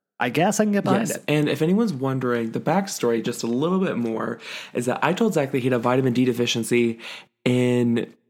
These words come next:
Speaker 2: May, June first. It's been, like, at least a month, if not two, that I have told Zach that he has a vitamin D deficiency and he needs to go get tested for it, and he finally did, and you know what? They told him he had a <laughs> vitamin D deficiency.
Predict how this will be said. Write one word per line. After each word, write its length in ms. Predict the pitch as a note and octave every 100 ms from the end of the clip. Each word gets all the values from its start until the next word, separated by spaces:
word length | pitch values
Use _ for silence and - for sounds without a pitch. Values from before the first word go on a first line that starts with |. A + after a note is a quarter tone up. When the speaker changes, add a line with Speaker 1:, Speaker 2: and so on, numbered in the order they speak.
| -
Speaker 2:
May, 760 | A2+ B2 B2 A#2 B2 D3+ F#3+ -
June 300 | B2+ A#2+ B2+
first. 520 | C#3+ - A#2 C3+ F3 -
It's 140 | F#3
been, 200 | G3 F4
like, 280 | E4 C4+ -
at 100 | D3
least 540 | C#3+ C3 C3 C#3 C3+ -
a 60 |
month, 300 | B2 A#2 A2+ -
if 120 | A#2
not 300 | A#2 G#2+ -
two, 500 | - A#2+ A#2 A2 A2 - - -
that 100 | -
I 120 | - B2
have 120 | C3
told 240 | F3+ C3
Zach 460 | - E3+ D#3+ C#3 - -
that 240 | - A#2 -
he 200 | - C3
has 100 | B2
a 60 |
vitamin 240 | A#2 A#2 A#2
D 120 | E3
deficiency 400 | F#3 C#3+ B2 A#2+
and 60 |
he 60 | A#2
needs 140 | A2+
to 40 | -
go 80 | A2+
get 140 | -
tested 320 | - C3 B2+
for 240 | A2+ A#2 A2+
it, 60 |
and 100 | A2
he 80 | A2
finally 340 | B2+ B2 C#3+
did, 280 | D3 D3+ D3
and 120 | C#3+
you 80 | A#2
know 140 | A#2+ B2+
what? 400 | C3 C3 B2 -
They 120 | A#2
told 240 | A2+ A#2+
him 260 | A#2+ B2 A#2+
he 120 | - B2+
had 100 | A#2+
a 40 |
<laughs> 0 |
vitamin 400 | - A#2 A2+ C#3
D 120 | G#2+
deficiency. 640 | F#2 - - B2+ - -